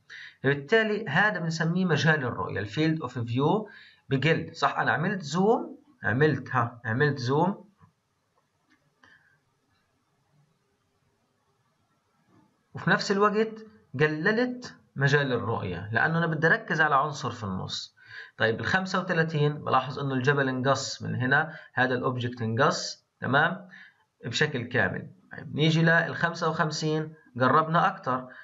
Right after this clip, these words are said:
خمسة وثمانين صغر مجال الرؤية. لما نوصل مثلا للثلاثمية focal length، ثلاثمية ملي، يعني ثلاثمية ملي، يعني المسافة بين السنسور وفتحة العدسة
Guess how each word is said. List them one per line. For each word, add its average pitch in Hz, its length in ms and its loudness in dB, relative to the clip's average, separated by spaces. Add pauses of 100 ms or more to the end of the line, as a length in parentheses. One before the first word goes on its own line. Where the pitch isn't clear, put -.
(360)
خمسة 156 340 0
وثمانين 160 640 2 (160)
صغر 180 400 2
مجال 151 300 4
الرؤية. 127 560 -2 (320)
لما 185 300 2
نوصل 185 400 2
مثلا 170 420 2
للثلاثمية 185 840 2 (240)
focal 151 320 2
length، 135 320 -2 (300)
ثلاثمية 156 500 0
ملي، 131 300 0 (280)
يعني 131 320 2
ثلاثمية 131 440 -4
ملي، 156 220 2
يعني 110 200 4
المسافة 131 600 2
بين 110 480 -2
السنسور 160 800 0
وفتحة 160 640 0
العدسة 156 520 2